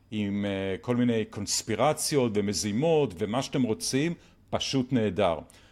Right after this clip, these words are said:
ומאחר שזה סרט מאלף תשע מאות שישים ושמונה, הכל אמיתי, כן, אין מסך ירוק. יש שם, אה, רואים את חיילי היחידה, הולכים בשלג לאט לאט, והם באמת הולכים בשלג לאט לאט, ומזיעים ומתנשפים.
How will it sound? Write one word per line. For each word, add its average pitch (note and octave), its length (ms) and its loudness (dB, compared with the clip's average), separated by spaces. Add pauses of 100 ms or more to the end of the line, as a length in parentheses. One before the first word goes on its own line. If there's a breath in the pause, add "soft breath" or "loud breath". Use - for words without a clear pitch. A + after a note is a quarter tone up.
ומאחר A#2+ 340 -2
שזה C#3+ 240 0
סרט C#3+ 340 0
מאלף A#2+ 220 -2
תשע C#3 140 0
מאות B2+ 100 -2
שישים C#3+ 260 -6
ושמונה, F3+ 420 0
הכל C3+ 260 2
אמיתי, A#2+ 440 0
כן, A2 140 -6
אין D3 140 -4
מסך A#2+ 400 -4
ירוק. D#2+ 420 -6 (380 soft breath)
יש B2 180 0
שם, B2+ 220 4
אה, A2+ 100 2
רואים A#2 280 4
את A#2 100 -2
חיילי G2+ 280 -2
היחידה, A2 580 -2
הולכים A#2 500 -2
בשלג C#3 560 0
לאט G2 380 -2
לאט, C#3+ 580 0 (340 soft breath)
והם A#2+ 220 4
באמת B2+ 300 4
הולכים C#3+ 280 0
בשלג B2 420 -2
לאט A2+ 280 0
לאט, B2 260 2
ומזיעים A2 540 -2
ומתנשפים. A#2 800 -4